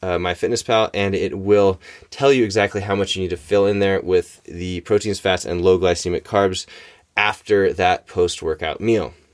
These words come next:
So you should be seeing a trend here, how this works. And have, just know that if you are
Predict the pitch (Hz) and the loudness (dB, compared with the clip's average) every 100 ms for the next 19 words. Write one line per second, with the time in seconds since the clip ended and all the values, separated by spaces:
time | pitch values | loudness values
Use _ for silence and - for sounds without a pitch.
0 | _ _ _ _ _ _ _ _ _ _ | _ _ _ _ _ _ _ _ _ _
1 | _ _ - - 160 180 117 107 107 - | _ _ -10 -4 2 2 2 0 -2 -2
2 | 139 139 131 143 135 117 - - 120 113 | -2 -2 -2 2 2 2 -2 2 4 4
3 | 101 85 80 95 92 87 90 85 67 - | 0 -2 -2 -2 -2 -4 -4 -6 -6 -10
4 | - - - - _ 110 113 110 110 117 | -14 -14 -20 -20 _ -4 -2 -2 -4 0
5 | 123 127 120 - _ _ 107 131 123 135 | 2 2 -2 -8 _ _ -6 -2 0 2
6 | 147 127 117 - 117 - 113 117 117 113 | 4 4 2 2 -2 -4 -8 -4 0 -2
7 | - 104 104 104 98 | -2 -4 0 0 -2